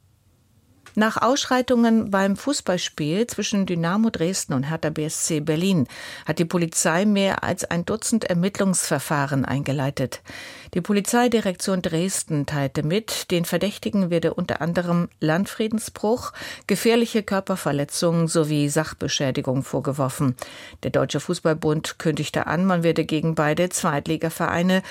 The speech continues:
Ermittlungsverfahren einleiten. Anhänger beider Mannschaften waren gestern auf das Spielfeld gerannt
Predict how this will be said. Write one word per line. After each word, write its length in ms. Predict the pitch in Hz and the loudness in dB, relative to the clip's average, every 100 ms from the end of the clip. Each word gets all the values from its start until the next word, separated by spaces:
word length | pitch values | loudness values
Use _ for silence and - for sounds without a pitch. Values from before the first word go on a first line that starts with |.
| - - | -8 0
Ermittlungsverfahren 1120 | 208 196 - 143 - 156 156 147 131 131 - | 4 4 4 0 0 -2 -2 -2 -2 -2 0
einleiten. 580 | 135 113 101 - - - _ _ - - - - | 0 -2 -4 -6 -10 -10 _ _ -14 -14 -14 -4
Anhänger 560 | 202 202 202 202 196 190 | 0 4 4 4 2 2
beider 340 | 180 202 233 | 2 2 4
Mannschaften 720 | 226 208 220 - 147 - 202 196 | 4 4 2 0 -4 -2 -2 0
waren 320 | 165 175 170 | 0 0 0
gestern 460 | 170 - - 165 | 0 0 0 0
auf 280 | - 143 160 | 0 -2 -2
das 200 | - - | -2 -4
Spielfeld 580 | - 208 233 - 143 - | -2 0 0 0 -2 -2
gerannt 440 | 139 131 160 214 | -4 0 0 0